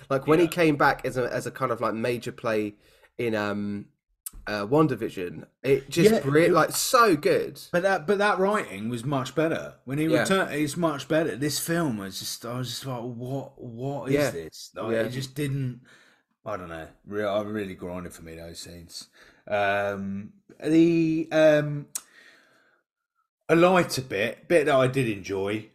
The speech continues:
Speaker 2: were a very small, tiny bit, uh, was the use of, um, you know, Ant-Man's small,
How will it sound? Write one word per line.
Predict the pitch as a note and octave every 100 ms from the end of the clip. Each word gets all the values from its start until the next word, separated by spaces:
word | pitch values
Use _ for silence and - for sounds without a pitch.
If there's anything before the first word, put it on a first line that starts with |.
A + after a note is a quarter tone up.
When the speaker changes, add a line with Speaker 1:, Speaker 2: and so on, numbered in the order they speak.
| -
Speaker 2:
were | G#2+ G#2 G#2 G#2+ -
a | A2+ G#2+
very | G#2 B2+ A2+
small, | - C#3 A#2+ A2 G2+
tiny | - A2 G2+ E2+
bit, | F#2+ G2+ - _ _
uh, | - G2+ G2+ G2 A2
was | G#2 G2+ G2+ - - -
the | G#2 G#2 G2+ G#2
use | A2 G#2 G2 -
of, | A2 G2 F#2+ - -
um, | - F#2+ F#2 F#2 F2+ F2 E2+ F2 E2+ E2 - _ _ _ _ _ _ _ _ _ _ - _ -
you | E2
know, | D2+ D2+ _ -
Ant-Man's | G2+ F2+ F#2 F2+ F2+ F2
small, | - - C3 A2 G2 F#2 F2+ F2+